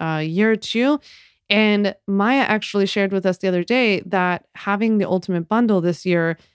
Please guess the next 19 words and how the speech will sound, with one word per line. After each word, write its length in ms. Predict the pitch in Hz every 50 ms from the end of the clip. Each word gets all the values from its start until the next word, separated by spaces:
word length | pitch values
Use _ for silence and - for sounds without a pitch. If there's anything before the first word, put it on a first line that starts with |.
| _ _
helped 300 | - - 208 214 208 -
her 100 | 233 233
to 160 | 220 - 214
save 360 | 190 - 214 196 185 170 165
tens 460 | - - - - 208 214 240 262 233 196
of 120 | 175 -
thousands 500 | - 185 175 196 214 185 208 214 202 -
of 140 | 170 170 156
dollars 380 | 185 175 185 196 190 180 165
in 140 | - - 170
chargeback 600 | 170 - - 214 220 233 208 - 185 175 156 -
threats 380 | - 180 170 151 - - - - - - _ -
because 180 | 185 180 185
she 100 | - 208
was 120 | 185 175 185
able 200 | 185 185 190 190
to 160 | - - 190
successfully, 1040 | - - 202 180 - - - 208 190 190 - - 190 180 175 170 165 170 165 165 _ _ _ _ _ -
uh, 300 | - 170 165 160 156 -